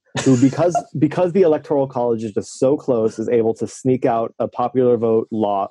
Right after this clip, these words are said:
Speaker 1: a popular vote loss, Electoral College victory win.
Speaker 2: Absolutely. We get Tea Party light in this situation, and
Speaker 1: Yeah.
Speaker 2: Santorum is able to, uh, capitalize on his Rust Belt credentials.
Speaker 1: And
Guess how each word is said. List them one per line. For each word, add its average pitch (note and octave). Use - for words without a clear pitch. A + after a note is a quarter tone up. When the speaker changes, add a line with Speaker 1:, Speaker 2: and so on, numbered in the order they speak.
Speaker 1:
a A#2
popular C3+
vote C3
loss, G#2+
Electoral G#2+
College G#2
victory G#2+
win. G2
Speaker 2:
Absolutely. G#2
We A2+
get -
Tea F3+
Party D#3+
light A#2+
in A#2+
this A#2+
situation, A#2+
and G#2+
Speaker 1:
Yeah. B2
Speaker 2:
Santorum A#2
is A2
able G#2
to, F#2+
uh, G2
capitalize G#2
on G2+
his G#2
Rust G2+
Belt G2+
credentials. G2
Speaker 1:
And D3